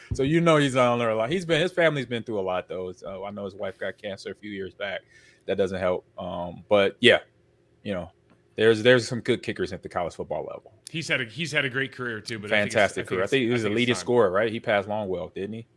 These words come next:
Speaker 2: Yeah.
Speaker 1: Yeah.
Speaker 2: Yeah, he did.
Speaker 1: Yeah.
Speaker 2: Alan Lazard. This, th-, we're getting into some juicy ones here now.
Speaker 1: Yeah, yeah,
Speaker 2: Okay.
Speaker 1: I've seen this since
Speaker 2: A-
Speaker 1: the end of the season. It's been
Speaker 2: Alan,
Speaker 1: interesting.
Speaker 2: Alan Lazard, as I don't. Okay, so let's frame this the right way.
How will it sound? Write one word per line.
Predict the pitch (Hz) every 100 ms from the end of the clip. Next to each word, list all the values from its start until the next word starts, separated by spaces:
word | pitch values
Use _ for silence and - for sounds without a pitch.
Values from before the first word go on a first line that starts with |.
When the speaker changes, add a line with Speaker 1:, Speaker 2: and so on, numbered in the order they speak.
| _ _ _ _ _ _
Speaker 2:
Yeah. | 87 78 - _
Speaker 1:
Yeah. | - 85 -
Speaker 2:
Yeah, | 82
he | 82
did. | - _ _ _ -
Speaker 1:
Yeah. | 90 -
Speaker 2:
Alan | 151 180 165
Lazard. | 143 147 143 131
This, | 123
th-, | 135 151 139
we're | 139 156
getting | 165 151
into | 139
some | - 123
juicy | 127 131 123
ones | 110 98
here | 104
now. | 110
Speaker 1:
Yeah, | 147
yeah, | 147 139
Speaker 2:
Okay. | 123
Speaker 1:
I've | 135
seen | 165 170
this | 170 165
since | - 156 147 -
Speaker 2:
A- | 120
Speaker 1:
the | 113 -
end | 143
of | 131
the | 104
season. | - 196 131 95
It's | 101
been | 104
Speaker 2:
Alan, | 147 175 185
Speaker 1:
interesting. | 165 151
Speaker 2:
Alan | 156 185 202
Lazard, | 196 131 156 147 139 135 120 _ _ _ _ _ _ -
as | 143 139 - - _ _ _
I | 151 202
don't. | 226 -
Okay, | 156 165
so | 160 156
let's | 190
frame | - 185 185 151
this | 117 -
the | -
right | 139 139
way. | 131 120